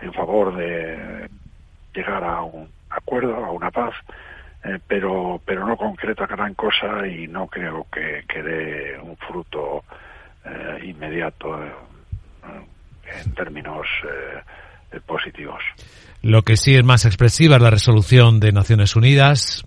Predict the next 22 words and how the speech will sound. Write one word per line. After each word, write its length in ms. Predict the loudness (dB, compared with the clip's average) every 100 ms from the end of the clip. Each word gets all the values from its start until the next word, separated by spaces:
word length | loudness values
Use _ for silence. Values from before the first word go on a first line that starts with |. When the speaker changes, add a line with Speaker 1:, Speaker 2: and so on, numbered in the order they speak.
| -6
Speaker 2:
pidiendo 340 | 0 2 6
el 60 | 6
cese, 480 | 6 6 6 4 2
el 100 | 4
cese 260 | 6 6
de 40 | 6
hostilidades 560 | 6 4 6 6 4 2
y 100 | 0
sí 220 | 4 4
la 120 | 4
retirada 560 | 2 0 2 4 4 2 -2 -20 -20 -6
de 200 | 0 2
tropas 400 | 4 4 4 0 4
un 220 | 6 8
año 200 | 6 6
después. 680 | 2 4 6 6 2 -10 -6
¿Cómo 180 | 0 2
está 220 | 2 0
la 140 | 0 -2
escena, 380 | 2 2 2
don 120 | 0 -6
Enrique? 360 | -6 0 0